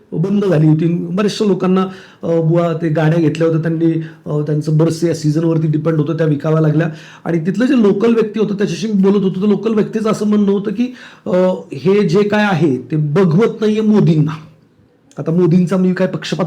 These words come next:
करत नाहीये, पण त्याचं असं म्हणणं होतं की तो जो काही गोळीबार झाला किंवा काय झालं ते मोदींनी घडवून आणलं. आता हे परसेप्शन कोणी तयार केलं त्याच्या डोक्यात? तर जे अगोदरचे राजकारणी होते त्यांनी केलं.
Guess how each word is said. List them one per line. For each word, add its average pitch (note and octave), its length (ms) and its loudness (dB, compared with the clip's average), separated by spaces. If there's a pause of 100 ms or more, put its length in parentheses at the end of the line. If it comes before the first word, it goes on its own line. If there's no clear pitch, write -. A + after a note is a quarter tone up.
करत F#3 220 0
नाहीये, D#3 220 2 (560)
पण E3 80 -4
त्याचं E3+ 260 0
असं G#3 140 -4
म्हणणं F#3+ 220 4
होतं F#3+ 180 0
की F#3+ 100 -6
तो G3 240 0
जो F#3+ 160 0
काही G3 220 0 (340)
गोळीबार G3+ 540 4
झाला D#3 280 4
किंवा E3+ 220 0
काय G3 280 0
झालं C#3 300 0 (200)
ते F3+ 60 0
मोदींनी F#3+ 640 4
घडवून G#3 340 4
आणलं. C3 220 -2 (1500)
आता D#3+ 120 -2
हे A3 80 6
परसेप्शन G#3 960 -2
कोणी A#3+ 320 2 (100)
तयार F#3 180 4
केलं D#3+ 240 0
त्याच्या D#3 240 -2
डोक्यात? C#3 280 -2 (880)
तर F#3 60 0
जे E3+ 200 0 (120)
अगोदरचे G#3 640 2
राजकारणी G#3 520 0
होते F3 260 0
त्यांनी E3+ 240 0
केलं. - 260 -8